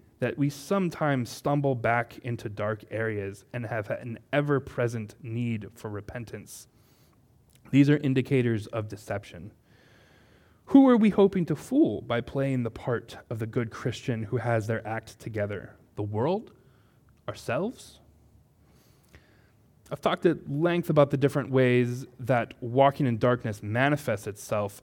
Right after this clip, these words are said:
I want to say again, though, that the underlying and unifying theme is that these are born out of a desire to avoid confronting our own darkness.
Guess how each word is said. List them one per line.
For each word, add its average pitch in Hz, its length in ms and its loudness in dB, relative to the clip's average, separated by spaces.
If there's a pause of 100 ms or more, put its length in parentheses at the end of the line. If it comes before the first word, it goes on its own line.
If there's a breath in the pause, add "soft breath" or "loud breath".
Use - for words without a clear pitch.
I 135 60 0
want 160 180 2
to 143 60 0
say 143 280 0
again, 131 380 0
though, 117 500 0
that 120 140 0
the 127 180 -2
underlying 139 560 4
and 113 200 -4
unifying 120 580 -2
theme 123 580 -4 (360 soft breath)
is 117 80 -6
that 110 180 -4
these 135 180 2
are 110 100 -2
born 120 540 -2
out 120 160 0
of 117 80 -4
a 113 60 -4
desire 104 560 -2
to 104 300 -8
avoid 110 440 -2
confronting 104 760 -8
our 98 240 -8
own 101 260 -8
darkness. - 600 -14